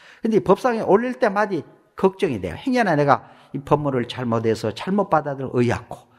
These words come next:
에이? 넘치면 의약고 그런 생각에 조심스러운 기도하는 마음으로 늘 이 자리에 씁니다. 그러니까 여러분들도 늘 부처님 마음에서 잘 받아주소이.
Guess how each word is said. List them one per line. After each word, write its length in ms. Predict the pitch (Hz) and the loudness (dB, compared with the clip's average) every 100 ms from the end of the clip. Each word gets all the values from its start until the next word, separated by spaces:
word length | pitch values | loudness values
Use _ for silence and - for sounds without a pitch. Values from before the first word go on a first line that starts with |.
| _ _ _ 117 | _ _ _ -14
에이? 160 | 123 - _ - | -14 -14 _ 2
넘치면 580 | 139 143 - 151 123 | 2 2 -6 -2 -2
의약고 560 | 104 110 104 - - - | 0 0 0 -4 -14 -4
그런 240 | - 220 | 0 0
생각에 460 | 185 175 160 147 151 | 0 0 0 -2 -4
조심스러운 640 | 143 131 185 196 196 180 - | -6 -4 -2 0 0 -2 -6
기도하는 360 | - 208 247 226 | -10 0 0 2
마음으로 440 | 185 180 185 180 180 - - | 0 2 4 2 0 -12 -8
늘 160 | 123 110 | -6 -6
이 100 | 107 | 0
자리에 200 | 135 107 | 2 2
씁니다. 560 | - 147 143 90 - - _ _ _ | -2 -4 -2 -2 -8 -18 _ _ _
그러니까 220 | - 113 113 | -4 0 2
여러분들도 760 | 127 117 120 113 113 98 - | 2 0 -2 -2 -2 -4 -4
늘 300 | 110 117 117 | -2 -2 -6
부처님 420 | - 127 160 127 | -8 -4 -2 -2
마음에서 460 | 104 110 107 104 104 | 0 0 -2 -6 -8
잘 220 | - - | -6 -4
받아주소이. 760 | - 120 131 123 127 135 165 | 0 0 0 -4 4 4 4